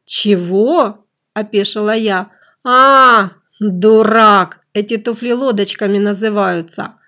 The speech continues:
«Лодочки — это тридцать пять и меньше,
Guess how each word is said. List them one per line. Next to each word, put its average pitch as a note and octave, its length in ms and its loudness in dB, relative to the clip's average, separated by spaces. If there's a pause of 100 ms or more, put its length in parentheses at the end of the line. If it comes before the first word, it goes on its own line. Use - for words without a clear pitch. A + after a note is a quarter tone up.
(240)
«Лодочки — C4+ 1300 -4
это C#4 260 -4
тридцать C#4 500 -8
пять B3+ 260 -6
и C4 80 -8
меньше, F#3 720 -6